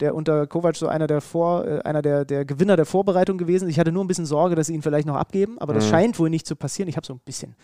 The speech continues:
Speaker 1: versucht, die Quellen anzuzapfen. Und ich habe auf der Bank eben Philipp Hofmann. Das ist mein Sturm. Also ich habe am meisten Geld ausgegeben in diesem Kader für Schick, für Bellingham und Raum. Das ist so meine Achse mit Günther. Und es wird auch noch sehr gute Spieltage geben. Wenn ich, äh, ein paar von den Punkten zumindest noch auf dem Feld gehabt hätte,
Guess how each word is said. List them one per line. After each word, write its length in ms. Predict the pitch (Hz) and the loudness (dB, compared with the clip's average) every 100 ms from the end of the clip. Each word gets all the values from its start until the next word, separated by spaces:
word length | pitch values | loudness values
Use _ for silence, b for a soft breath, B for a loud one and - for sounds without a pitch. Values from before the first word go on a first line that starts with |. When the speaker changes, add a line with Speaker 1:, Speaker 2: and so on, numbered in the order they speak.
| _ - | _ -18
Speaker 1:
versucht, 260 | 123 127 - | -14 -12 -10
die 20 | |
Quellen 300 | - 127 117 | -4 -4 -4
anzuzapfen. 480 | 160 165 214 - 165 B B | -6 0 0 0 -8 B B
Und 120 | - 170 | 0 4
ich 100 | 165 | 8
habe 200 | 196 180 | 8 8
auf 100 | - | 6
der 100 | 151 | 6
Bank 240 | 185 247 | 4 4
eben 200 | 196 190 | 0 0
Philipp 280 | - 196 151 | 4 4 4
Hofmann. 420 | 160 - - - _ | 0 -2 -10 -14 _
Das 160 | - 165 | -2 -2
ist 120 | 190 | 0
mein 200 | 160 156 | 0 0
Sturm. 440 | 151 170 175 202 214 | -2 -2 -2 -2 -6
Also 160 | - 143 | -4 0
ich 80 | 160 | 2
habe 140 | 165 | 2
am 80 | 156 | 2
meisten 300 | 165 - 180 | 2 0 4
Geld 200 | 180 202 | 4 6
ausgegeben 600 | 190 - 170 160 170 170 | 2 0 -2 0 -2 -4
in 260 | 160 151 | -8 -6
diesem 220 | 151 156 151 | -6 -6 -2
Kader 260 | 151 156 | 0 0
für 140 | - 139 | -2 -4
Schick, 260 | 226 - | -4 -4
für 140 | - 143 | -4 0
Bellingham 480 | 160 180 156 151 | 0 2 -2 -4
und 100 | 139 | -6
Raum. 300 | 123 139 202 | -2 0 0
Das 120 | 175 - | -2 -4
ist 100 | - | -4
so 60 | |
meine 260 | 147 175 - | -4 -4 -4
Achse 340 | 208 - 208 202 B B B B B - | -4 0 0 0 B B B B B -10
mit 160 | 151 190 | -2 0
Günther. 380 | 196 196 190 - _ | 4 4 4 -2 _
Und 120 | 170 | -4
es 120 | 160 | 0
wird 120 | 160 185 | 0 2
auch 120 | 156 | 0
noch 100 | 147 | 2
sehr 200 | 139 190 | 4 4
gute 220 | 180 165 | 4 -2
Spieltage 460 | - 165 175 160 147 | -2 0 4 4 4
geben. 320 | 139 190 180 | 4 4 4
Wenn 120 | 156 | 2
ich, 240 | 165 - 202 | 2 -2 0
äh, 240 | 143 139 | 2 0
ein 100 | 147 | -2
paar 220 | - 247 | 4 6
von 120 | 262 202 | 6 6
den 120 | 180 | 6
Punkten 260 | 202 196 185 | 4 2 2
zumindest 300 | 180 202 170 | 0 0 2
noch 80 | |
auf 120 | 151 151 | 2 2
dem 80 | |
Feld 200 | - 185 | 2 2
gehabt 280 | - 160 - | 2 0 0
hätte, 200 | 175 165 | 0 0